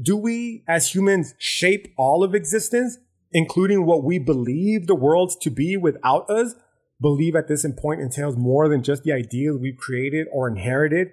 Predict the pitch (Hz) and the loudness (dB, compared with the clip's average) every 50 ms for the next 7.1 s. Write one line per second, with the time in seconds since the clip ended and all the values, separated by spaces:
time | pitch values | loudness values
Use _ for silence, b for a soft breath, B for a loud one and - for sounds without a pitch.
0 | _ - 123 - 156 156 160 180 180 - b b b b b b b - 123 135 | _ -8 -6 -4 -2 0 0 0 -2 -6 b b b b b b b -2 0 2
1 | 143 143 123 127 143 139 143 131 120 - 135 143 151 143 143 147 151 127 101 127 | 2 2 2 0 -2 -2 -4 -6 -2 0 2 2 2 2 0 0 0 0 0 0
2 | 135 160 175 190 175 - _ - - 139 127 127 127 - - 151 160 143 131 127 | 0 0 0 -2 -4 -8 _ -6 -2 -2 -2 -2 -4 -8 -4 -2 0 0 0 -2
3 | 135 135 - - 143 147 151 143 147 147 135 120 113 131 127 147 139 107 98 131 | -4 -6 -4 -2 -2 -2 0 0 0 0 0 0 0 0 0 0 -2 -2 -2 -2
4 | 135 135 139 131 117 104 98 127 131 135 - - 156 151 135 135 147 147 147 160 | -2 -2 -2 -2 -2 -2 0 0 0 0 0 0 0 0 0 0 -2 -2 -2 -2
5 | 160 143 123 120 131 139 135 135 147 147 127 123 110 - - - 127 120 113 - | -2 -2 -2 -2 -4 -4 -4 -4 -4 -4 -4 -4 -6 -6 -6 -8 -8 -8 -8 -6
6 | 127 117 127 135 143 139 139 147 147 147 143 127 123 127 120 - - 131 127 - | -6 -4 -4 -4 -4 -6 -6 -8 -8 -8 -8 -8 -8 -8 -6 -6 -6 -6 -4 -4
7 | 113 110 | -6 -8